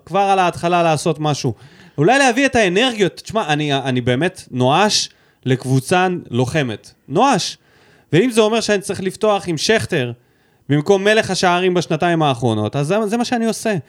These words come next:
אני צריך מישהו שילחם על הדשא. ולכן גם חתואל מתאים, וגם אנסה הוא שחקן שנלחם. נכון שהוא לא שחקן איכותי ברמות, והתרענו על זה מהיום שהוא הוחתם. הוא לא השחקן האיכותי הזה, אין לו דריבל איכותי, ולא פס איכותי, ולא סיומת איכותית.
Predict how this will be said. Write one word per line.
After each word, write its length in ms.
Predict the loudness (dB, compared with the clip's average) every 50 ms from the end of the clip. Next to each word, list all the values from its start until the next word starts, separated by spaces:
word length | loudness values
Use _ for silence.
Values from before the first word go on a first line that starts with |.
| _ _ _ _ _ _ -2
אני 140 | -2 -2 0
צריך 200 | 0 -2 -2 0
מישהו 420 | 0 0 0 2 2 2 2 0 0 -4 _ _ _ _ _
שילחם 640 | -4 0 2 4 4 4 2 2 2 2 2 2 0 -2 -4
על 160 | -2 0 0
הדשא. 360 | 2 2 2 0 2 0 -4 -4 -6 _ _ _ _ _ -2
ולכן 380 | -2 -2 0 -2 -2 -2 0 0
גם 160 | 0 0 0
חתואל 420 | -2 -6 -2 0 2 4 4 4 2
מתאים, 360 | 0 0 0 0 0 0 -2 -4 -10 -20 _ -6
וגם 260 | -4 0 2 2 2 0 -2 -2
אנסה 360 | 0 2 2 2 2 2 4
הוא 140 | 4 4 4
שחקן 400 | 2 -2 -6 -4 -2 -2 -2 0
שנלחם. 600 | -2 -2 -2 0 -2 -2 -2 0 0 0 0 0 -2 -6 -12 -20 _ -6
נכון 280 | -4 0 0 0 0 2
שהוא 200 | 2 2 2 2
לא 80 | 2 0
שחקן 460 | 0 -4 -8 -6 -4 -2 -2 -2 -2 -4
איכותי 440 | -4 -4 -2 0 -2 0 0 -2 0
ברמות, 500 | 0 0 0 2 2 2 2 2 0 -2 -4
והתרענו 880 | -4 -2 -2 -4 -6 -12 _ -10 -8 -6 -2 0 0 2 2 4 2 2
על 80 | 2
זה 140 | 2 0 0
מהיום 380 | 0 0 0 2 2 0 0 -2
שהוא 180 | 0 0 0
הוחתם. 300 | 0 -2 -2 -2 -2 -2 -2 -6 -12 -20 -20 -20 _ _
הוא 120 | 0 2 4
לא 140 | 4 4
השחקן 440 | 2 0 -2 -4 -2 0 0 0 2
האיכותי 420 | 2 0 2 2 0 0 2 2 0
הזה, 220 | 0 0 -2 -2 -4 -6 _ _ _ 0
אין 120 | 2 4
לו 80 | 4 4
דריבל 340 | 4 2 2 4 4 2
איכותי, 360 | 2 0 -2 -2 -2 -2 -2 0
ולא 200 | 2 2 2 2 2
פס 220 | 2 0 0 0 -4
איכותי, 320 | -4 -2 -2 -2 -2 0
ולא 180 | 0 0 0 0
סיומת 420 | 0 0 2 2 2 2 0 0
איכותית. 400 | -2 -2 -2 -2 -2 -2 -4 -6